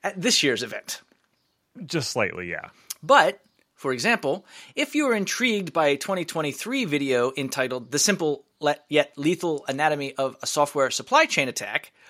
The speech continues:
Speaker 1: well, there's still gonna be value in spending forty-five minutes with the twenty twenty-two version,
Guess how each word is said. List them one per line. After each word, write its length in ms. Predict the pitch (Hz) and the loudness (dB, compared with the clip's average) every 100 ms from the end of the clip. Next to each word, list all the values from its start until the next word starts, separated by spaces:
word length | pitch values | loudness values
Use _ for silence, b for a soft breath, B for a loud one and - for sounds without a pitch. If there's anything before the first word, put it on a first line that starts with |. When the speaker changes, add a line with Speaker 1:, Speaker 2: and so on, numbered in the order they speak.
| b b b _ _ _ _ _ _ - | b b b _ _ _ _ _ _ 0
Speaker 1:
well, 200 | 208 240 - | 4 4 4
there's 140 | 269 | 0
still 120 | 370 | 2
gonna 140 | 359 285 | 0 0
be 120 | 247 | -4
value 580 | 151 190 226 208 131 135 | 2 4 4 4 0 -2
in 120 | 135 | -4
spending 400 | - 190 180 175 | -2 0 0 -4
forty-five 500 | - 226 208 190 175 | 0 0 2 0 2
minutes 320 | 165 156 - | 0 -2 -2
with 200 | 151 151 | -2 -2
the 80 | 156 | -4
twenty 240 | - 139 | -4 -4
twenty-two 560 | 139 135 131 - 269 254 | -2 -6 -6 0 0 4
version, 480 | 175 156 143 160 | 6 4 2 -6